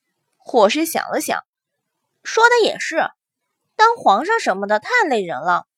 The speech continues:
统一整个王朝也是个技术活，像我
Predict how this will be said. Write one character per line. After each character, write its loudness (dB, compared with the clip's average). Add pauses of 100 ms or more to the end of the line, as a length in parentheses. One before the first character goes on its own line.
(380)
统 -2
一 -8
整 -2
个 2
王 4
朝 -2 (160)
也 -8
是 -4
个 -2
技 -2
术 -4
活， -2 (640)
像 4
我 6